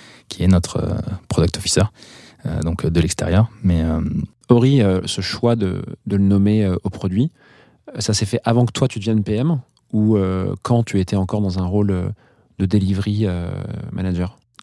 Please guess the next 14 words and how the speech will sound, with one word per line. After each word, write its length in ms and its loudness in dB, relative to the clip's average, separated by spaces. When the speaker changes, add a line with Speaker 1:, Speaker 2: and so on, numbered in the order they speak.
Speaker 1:
C'était, 1700 4
je 120 4
dirais, 240 8
avant. 260 8
C'est-à-dire 320 4
que 100 6
Speaker 2:
C'était 140 8
un 40 4
peu 140 2
Speaker 1:
il, 100 8
Speaker 2:
avant. 140 2
Speaker 1:
ouais, 80 6
c'est 140 0
ça. 160 -4